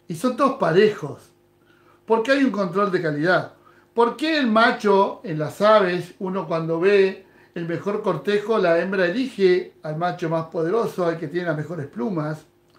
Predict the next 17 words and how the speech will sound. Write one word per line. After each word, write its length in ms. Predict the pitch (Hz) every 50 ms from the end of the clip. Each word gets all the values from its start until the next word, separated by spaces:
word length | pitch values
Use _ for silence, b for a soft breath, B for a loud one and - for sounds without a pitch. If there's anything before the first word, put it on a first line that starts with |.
| B B B B B B B B
Y 80 | 202
así 280 | 196 202 196 - 294 294
con 200 | - 269 233 196
todos 160 | 240 240 220
los 80 | 165 165
animales, 640 | 180 180 190 226 262 254 226 202 190 156 - - b b b b b b
un 180 | - 220 214 202
león 280 | 190 202 226 247 240
el 100 | 190 165
más 200 | 160 160 156 156
fuerte, 680 | - 202 220 240 190 165 - - 160 156 156 170 - - B B B B B B
para 180 | - 214 214
que 100 | 214 180
sus 160 | 139 165 156
crías 320 | - - 208 202 185 151 -
sean 220 | - 156 147 131
fuertes. 720 | - - 233 247 214 175 139 - 160 160 156 151 - -